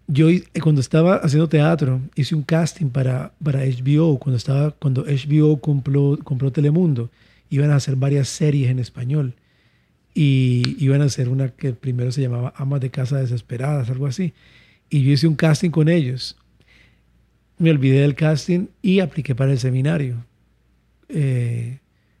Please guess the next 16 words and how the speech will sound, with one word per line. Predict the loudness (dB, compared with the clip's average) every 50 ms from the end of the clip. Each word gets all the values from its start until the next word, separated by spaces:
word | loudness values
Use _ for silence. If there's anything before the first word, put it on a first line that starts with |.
| _ -4
nada, | -2 0 2 2 2
que | 2 2
me | 2 2
llamaban | 2 2 2 2 2 0
del | 0 -2
seminario, | -2 -4 -4 -2 -2 0 0 2 2 2 0 0
no | 0 -2
recibí | -2 -2 -2 -2 -2 0
la | 0 -2
aplicación, | -2 -4 -4 -4 -4 -4 -2 -2 0 0 0 -2
hice | -2 -4 -4
todas | -2 -2 0
las | 2 2
entrevistas | 0 0 0 -2 -2 0 -2 -2 0 0 0
y | 0
todo. | 0 -2 -2 -2 -2 -4 -6